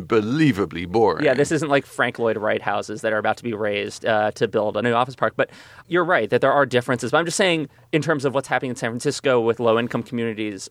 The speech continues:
Speaker 2: uh, versus what's happening in places like Mountain View, I'm saying it does stem from a somewhat similar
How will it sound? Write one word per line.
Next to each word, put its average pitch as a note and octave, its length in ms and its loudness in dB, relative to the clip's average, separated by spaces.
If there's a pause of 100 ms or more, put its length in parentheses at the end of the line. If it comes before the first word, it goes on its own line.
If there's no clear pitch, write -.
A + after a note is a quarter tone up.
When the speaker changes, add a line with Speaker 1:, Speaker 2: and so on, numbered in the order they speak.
Speaker 2:
uh, B2 220 0
versus A#2 360 -2
what's G#2 140 -6
happening G#2+ 200 -2
in G#2+ 60 -10
places G#2+ 260 -6
like - 100 -16
Mountain F3 220 0
View, A#2+ 180 4 (280)
I'm E3 120 2
saying E3+ 220 0
it C3+ 180 -2
does C3+ 260 0
stem A#2+ 460 -2
from A2 300 -2 (120)
a B2+ 120 0
somewhat B2+ 600 0
similar A#2 720 2